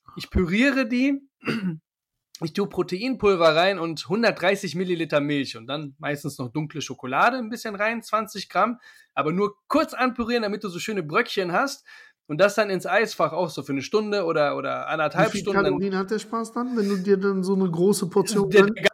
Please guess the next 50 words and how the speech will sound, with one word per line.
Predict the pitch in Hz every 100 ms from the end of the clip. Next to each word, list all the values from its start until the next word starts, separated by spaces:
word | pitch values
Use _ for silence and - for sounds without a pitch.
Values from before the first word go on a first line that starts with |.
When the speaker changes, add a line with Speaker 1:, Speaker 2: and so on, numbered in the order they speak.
| 240
Speaker 1:
gan-, | 180 160
der | 175
ganze | 190 233 233 226
Pot, | - 214 220 -
der | 175
hat, | 170 180 - 165
ähm, | 165 160 156 147 139 _ _ 151
siebenhundert | 135 202 240 220 247 247
Kalorien, | 226 233 220 220 254
Speaker 2:
Okay. | 254 180
Speaker 1:
aber | 180 175
das, | 180 - - _ _ _ _
das, | 185 165
das | 180 -
könntest | 220 190 180
du |
auf | 165
acht | 160 165
Leute | 156 143 156
verteilen, | 143 113 107 120 _
so. | 123 117 _
Speaker 2:
Okay, | - 190 185 190 -
da | 151
bin | 165
Speaker 1:
Ne, |
Speaker 2:
ich | 190
Speaker 1:
das, | 175 -
das, | 175
Speaker 2:
gespannt. | 143
Speaker 1:
das | 175
sind, | 185
Speaker 2:
Also | 160 175
das | 185
Speaker 1:
das | 202
ist | 185
Speaker 2:
erwarte | 202 226
ich |
beim | 160
Speaker 1:
unfassbar | 151 151
Speaker 2:
nächsten | 170 -
Speaker 1:
viel. | 147
Speaker 2:
Monheim-Besuch. | 143 147 143 135 127 127 131
Speaker 1:
Safe, | 135 - 220 160
versprochen. | - 214 202 214 180 127 113
Oder | 185 214
Speaker 2:
Okay. | 214
Speaker 1:
wenn | 175 180
du, | 214 196
wenn | 185
du | 180 202